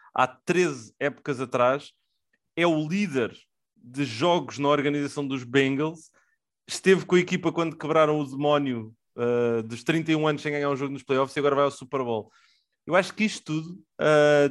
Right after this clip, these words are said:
também traz aqui uma aura interessantíssima de termos um, um veterano, veteraníssimo em Hubbard e um miúdo em Money Mac, que o Pedro disse e gostei bastante, é que é a second coming do, do Justin Tucker. Os,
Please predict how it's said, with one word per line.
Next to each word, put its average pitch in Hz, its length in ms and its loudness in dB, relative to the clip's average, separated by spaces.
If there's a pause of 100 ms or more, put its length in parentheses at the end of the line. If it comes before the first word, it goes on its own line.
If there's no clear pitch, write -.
também 160 180 0
traz 156 240 2
aqui 151 160 -8
uma 151 140 0
aura 151 400 2 (500)
interessantíssima 156 1080 -4
de 139 140 -10
termos 151 340 -2
um, 147 380 -2
um 135 500 -4
veterano, 151 640 0
veteraníssimo 165 800 -4
em 127 100 0
Hubbard 151 480 0 (380)
e 147 220 -4
um 160 240 -2
miúdo 165 560 0 (520)
em 151 160 2
Money 156 280 0
Mac, 147 280 0 (240)
que 135 280 -2
o 127 100 -4
Pedro 135 320 -2
disse 139 240 -6
e 131 60 -8
gostei - 200 -6
bastante, 127 380 -2
é 127 60 0
que 127 160 -2
é 127 80 2
a 120 40 -4
second 131 380 -4
coming 135 480 -4 (340)
do, 120 360 -4
do 123 200 -2
Justin 139 400 0
Tucker. 113 400 -2 (460)
Os, 165 380 -4